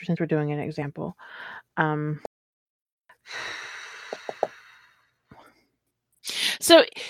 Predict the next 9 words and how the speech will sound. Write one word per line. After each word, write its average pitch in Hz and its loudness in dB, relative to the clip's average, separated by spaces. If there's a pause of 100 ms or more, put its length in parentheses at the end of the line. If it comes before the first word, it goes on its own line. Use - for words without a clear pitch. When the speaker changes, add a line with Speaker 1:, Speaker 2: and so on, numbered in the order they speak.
(140)
Speaker 2:
if 311 6
you're 330 10
thinking 403 8
about 294 10
the 247 6
first 254 6
pivotal, 220 8 (160)
pivotal 233 2
moment, 180 -4